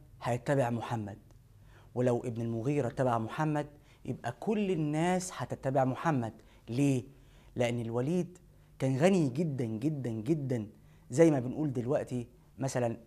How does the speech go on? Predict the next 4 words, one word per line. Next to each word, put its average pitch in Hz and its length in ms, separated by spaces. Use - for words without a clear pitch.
ملياردير، 127 800
وطبعًا 143 380
صاحب 139 320
نفوذ 127 440